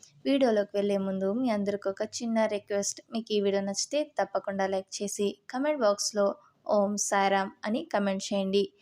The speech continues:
మీరిచ్చే చిన్న లైక్ వల్ల మరింతమంది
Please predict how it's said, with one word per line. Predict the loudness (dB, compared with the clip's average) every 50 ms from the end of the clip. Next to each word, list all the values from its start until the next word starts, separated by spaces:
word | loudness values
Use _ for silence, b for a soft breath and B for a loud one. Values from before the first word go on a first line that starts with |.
| b b b b _
మీరిచ్చే | 2 2 4 4 2 0 -2 -2 -2 -2 0 -2 -4 -6
చిన్న | -6 -4 -2 -2 0 2 2 2
లైక్ | 4 2 2 2 2 0
వల్ల | 2 2 4 2 2 0 0 -6 _ -2
మరింతమంది | 0 0 0 0 0 -2 -2 -2 -2 -4 -2 0 0